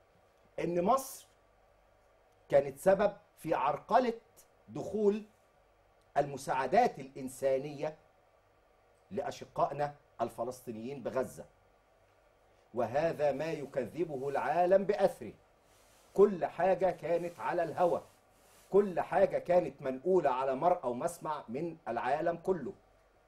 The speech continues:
وده رد فعل طبيعي لإنسان كاذب بيحاول يشوه الصورة حتى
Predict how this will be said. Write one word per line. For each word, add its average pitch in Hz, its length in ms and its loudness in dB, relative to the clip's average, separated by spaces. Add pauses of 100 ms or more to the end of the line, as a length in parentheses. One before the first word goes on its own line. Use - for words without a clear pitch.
(2000)
وده 160 220 2
رد 147 220 -4
فعل 135 320 -4
طبيعي 107 520 -4 (1120)
لإنسان 139 480 -2
كاذب - 680 4 (600)
بيحاول 160 680 0 (480)
يشوه 185 480 2
الصورة 175 640 -2 (840)
حتى 165 540 0